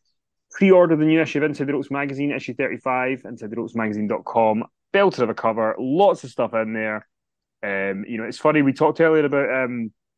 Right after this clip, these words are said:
you know, our feelings on Ronda Rousey. Well, Bayley has some feelings on Ronda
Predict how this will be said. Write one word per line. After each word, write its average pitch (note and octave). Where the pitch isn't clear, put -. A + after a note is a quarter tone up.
you B2+
know, A#2
our C#3+
feelings C#3+
on C3+
Ronda C3+
Rousey. C3
Well, G#2+
Bayley F3+
has B2
some G2+
feelings F#2
on E2+
Ronda E2